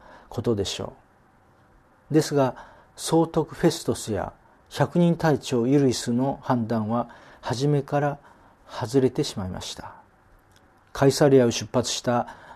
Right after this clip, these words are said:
アドラミティオンは間もなく激しい向かい風のため、正常航路から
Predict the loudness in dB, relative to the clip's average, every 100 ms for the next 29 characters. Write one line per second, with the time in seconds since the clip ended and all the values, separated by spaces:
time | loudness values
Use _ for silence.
0 | -8 -4 2 4 4 2 -2 -8 -4 -2
1 | 0 2 2 2 -2 -4 -6 -6 0 2
2 | 4 2 -2 -4 -6 -6 -20 -10 -4 0
3 | 2 0 -4 -4 -4 -4 -6 -12 _ -10
4 | -6 -2 0 0 0 0 0 0 0 -2
5 | -4 _ _ _ _ _ -6 4 4 6
6 | 4 4 6 6 6 2 -2 -2 -6